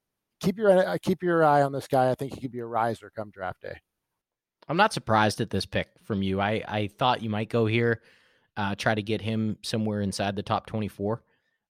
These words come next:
Speaker 2: Um, I was impressed too with the tape, uh, on him, and I'm excited for us to do a further, uh, breakdown on him,
Speaker 1: No
Speaker 2: um,
Speaker 1: doubt.
Speaker 2: because, uh, I, I know I wrote down a lot of notes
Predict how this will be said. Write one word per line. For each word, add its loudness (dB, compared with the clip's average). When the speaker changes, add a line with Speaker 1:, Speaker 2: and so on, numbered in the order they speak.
Speaker 2:
Um, -4
I 6
was -2
impressed -2
too 0
with -2
the -6
tape, -6
uh, -2
on -4
him, -4
and -2
I'm 0
excited 0
for -4
us -6
to -8
do 2
a 0
further, -2
uh, -4
breakdown -2
on -4
him, -4
Speaker 1:
No -4
Speaker 2:
um, -2
Speaker 1:
doubt. -4
Speaker 2:
because, -6
uh, -4
I, 0
I -4
know -2
I 2
wrote 2
down 0
a 0
lot 0
of -2
notes -4